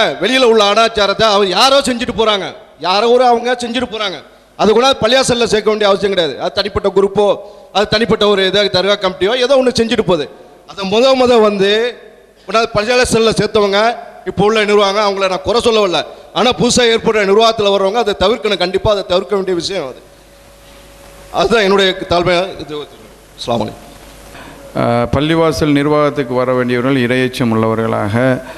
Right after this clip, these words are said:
Speaker 2: அஹ், நல்ல ஒழுக்கமுடையவர்களாக இப்படிங்கிற அந்த, அந்த கேரக்டரை டெஃபினிஷன் கொடுக்குறாங்க.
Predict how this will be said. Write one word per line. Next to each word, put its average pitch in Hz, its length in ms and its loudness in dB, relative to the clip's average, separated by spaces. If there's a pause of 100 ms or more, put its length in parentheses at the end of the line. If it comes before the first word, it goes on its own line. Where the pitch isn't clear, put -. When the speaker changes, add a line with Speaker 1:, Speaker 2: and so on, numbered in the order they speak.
(320)
Speaker 2:
அஹ், 127 160 0
நல்ல 120 300 2
ஒழுக்கமுடையவர்களாக 113 1300 -2
இப்படிங்கிற 147 480 2
அந்த, 135 460 0 (560)
அந்த 123 140 -2 (100)
கேரக்டரை 196 600 2
டெஃபினிஷன் 160 460 0
கொடுக்குறாங்க. 123 460 0